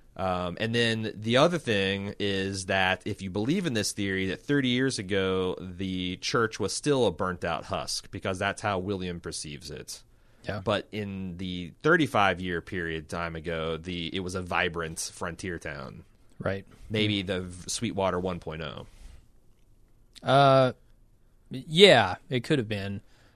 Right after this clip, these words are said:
Speaker 2: Um, it certainly seems to be the site of the attack by Wyatt.
Speaker 1: Yes.
Speaker 2: The massacre that
Speaker 1: Which
Speaker 2: they refer to.
Speaker 1: Well, I'm gonna, and since you mentioned that, I'm gonna go ahead and, and say that, is Dolores Wyatt?
Speaker 2: Uh,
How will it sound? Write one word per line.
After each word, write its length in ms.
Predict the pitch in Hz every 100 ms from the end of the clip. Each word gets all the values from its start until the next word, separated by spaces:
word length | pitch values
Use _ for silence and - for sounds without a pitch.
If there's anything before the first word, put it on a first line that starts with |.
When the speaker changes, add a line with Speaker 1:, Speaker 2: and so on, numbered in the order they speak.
| -
Speaker 2:
Um, 220 | 113 113 110
it 60 |
certainly 260 | - 160 139
seems 260 | - 120 107
to 60 |
be 220 | 107 117
the 120 | 107 104
site 340 | - 110 104
of 340 | 107 104 98 101
the 120 | 101
attack 520 | 95 107 95 - - -
by 200 | 110 95
Wyatt. 440 | 95 95 90 92 - - - _
Speaker 1:
Yes. 720 | 127 127 120 80 - - - 117
Speaker 2:
The 80 | 101
massacre 540 | 101 95 - - 95
that 60 | 95
Speaker 1:
Which 120 | 131
Speaker 2:
they 120 | 101
refer 280 | 98 - 95
to. 260 | 90 95 90 -
Speaker 1:
Well, 140 | 127 -
I'm 240 | 127 131
gonna, 160 | 123 113
and 280 | 110 107 95
since 240 | 107 101
you 260 | 101 95 87
mentioned 380 | 98 147 -
that, 80 | 92
I'm 60 | 113
gonna 120 | 117
go 140 | 95
ahead 220 | 95 95 90
and, 260 | 90 85
and 260 | 87 85 85
say 380 | - 92 90 87
that, 440 | 87 85 85 82 - -
is 240 | 120 143
Dolores 640 | 127 117 110 120 170 170 -
Wyatt? 460 | 117 156 220 - - - - - - - - - -
Speaker 2:
Uh, 460 | 127 131 131 127